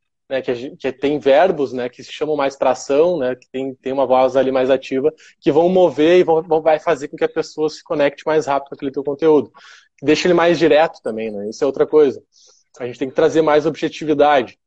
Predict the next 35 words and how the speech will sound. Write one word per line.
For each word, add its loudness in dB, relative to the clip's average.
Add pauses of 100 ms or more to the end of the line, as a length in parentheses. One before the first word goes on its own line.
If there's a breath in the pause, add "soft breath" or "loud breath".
(160)
Por -12
mais 0
que -4
a 0
gente -4
pode 0
usar 0 (180)
gatilhos, -4
como, -6
por -2
exemplo, -2
contar -2
uma 0
história. 2 (140)
Uma -6
história 0
é 2
sempre -6
legal 4
pra -2
conectar -4
com -6
as -10
pessoas. -4 (480 soft breath)
Mas 0
mesmo 4
a 2
história, 2
ela 4
pode 0
ser -4
um -8
pouco -4
mais -2
direta -2